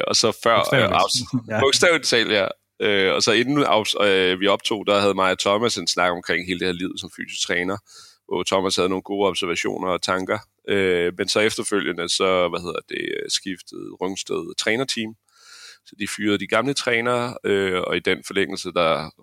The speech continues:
Speaker 1: røg jeg ligesom med, øh, i det, så jeg blev opsagt. Øh, og så var det bare tanken omkring hele det her usikkerhed som fysisk træner, øh, og hvordan den verden er. Øh, nu vil jeg ikke lige, øh,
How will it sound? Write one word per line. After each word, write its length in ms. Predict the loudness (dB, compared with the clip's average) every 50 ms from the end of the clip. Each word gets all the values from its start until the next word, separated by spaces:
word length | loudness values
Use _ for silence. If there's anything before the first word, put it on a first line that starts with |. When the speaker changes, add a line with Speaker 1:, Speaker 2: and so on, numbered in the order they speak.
| _
Speaker 1:
røg 180 | 2 2 4 4
jeg 120 | 2 2
ligesom 240 | 0 -2 -6 -6 -6
med, 280 | -2 0 0 0 0 -2 -6 _ _ _ _ -12 -6
øh, 480 | -4 -2 -2 -2 -2 -2 -2 -4 -4 -6 -8 -12 _ _ _ _ _ -2
i 80 | 0
det, 200 | 0 0 -2 -2
så 140 | -6 -6 -6
jeg 100 | -6 -2
blev 120 | -2 0
opsagt. 480 | 0 0 -2 -2 -4 -4 -6 -8 -14 -20 -20 _ -20 -20 -18 -18 -18 -18 -20 -20 _ _ _ _
Øh, 400 | -4 -4 -2 -4 -4 -6 -8 -10 -14 -16 -18 -20 -20 _ _ _ _ _ _ _ _ _ _ _ _
og 100 | -2 0
så 100 | 2 4
var 120 | 4 4 4
det 100 | 4 4
bare 260 | 4 4 4 4 2 2 0
tanken 380 | 0 0 0 0 -2 -6 -6
omkring 380 | -6 -6 -4 -2 -2 -2 -2 -2
hele 160 | -4 -4 -2
det 160 | -2 -2 0
her 220 | 2 2 2 2 0 -2
usikkerhed 600 | -4 -2 0 0 2 2 2 0 0 0 -2 -2
som 180 | -4 -6 -8 -8
fysisk 360 | -10 -10 -10 -10 -10 -10 -8
træner, 380 | -4 -2 -2 0 0 0 -2 -4 -6 _ _ -20 -16 -14 -12 -12 -12 -12 -14 -16 -18 _ _ 0
øh, 200 | 0 2 2 2
og 60 | 2
hvordan 300 | 2 2 2 0 0 -2 -10 _ _ _ _ _ _ 0
den 220 | 0 0 2 2
verden 340 | 2 4 4 2 2 0 0
er. 220 | 2 2 2 2 0 -4 -12 -18 _ _ _ _ _ _ _ _ -10
Øh, 540 | -8 -6 -4 -6 -6 -6 -6 -6 -6 -8 -8 -10 -10
nu 100 | -8 -2
vil 80 | 0 0
jeg 80 | 0
ikke 100 | 0 0
lige, 300 | -2 -4 -2 0 0 2
øh, 200 | 2 2 0 -2